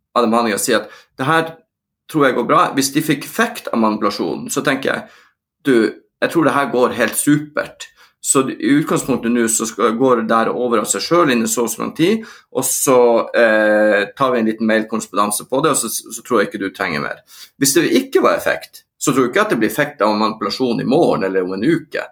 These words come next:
Altså, det er ikke sånn at jeg tror at jeg manipulerer, så blir det effekt, jeg må prøve tre-fire ganger. Det, i mitt hode så funker ikke det sånn. Og det, jeg sier ikke at det ikke kan være sånn, eller at noen andre har dannet seg et bilde om at det funker sånn, er god til å selge inn det, og at pasienten kommer bra ut av det.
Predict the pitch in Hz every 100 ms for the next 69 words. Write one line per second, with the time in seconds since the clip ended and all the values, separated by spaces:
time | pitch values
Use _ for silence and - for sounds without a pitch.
0 | _ _ 107 120 107 156 156 151 110 117
1 | 113 113 90 90 98 104 90 101 107 -
2 | - 92 87 - 101 - - 98 95 -
3 | 101 85 98 80 90 - 120 95 - _
4 | _ _ 123 - 135 131 - 180 117 -
5 | 120 107 - 90 82 78 - 69 - 131
6 | 107 - - - - 139 135 180 160 160
7 | 135 135 135 143 123 101 - 73 - 123
8 | 160 127 123 - 151 139 107 104 107 123
9 | 110 - 95 95 - 98 107 - - 123
10 | 104 95 - - 135 135 113 - 101 101
11 | 131 135 135 104 107 - 110 110 160 131
12 | 107 101 101 - - _ - 117 110 -
13 | 110 120 113 107 104 101 101 - _ 120
14 | 117 98 110 110 107 92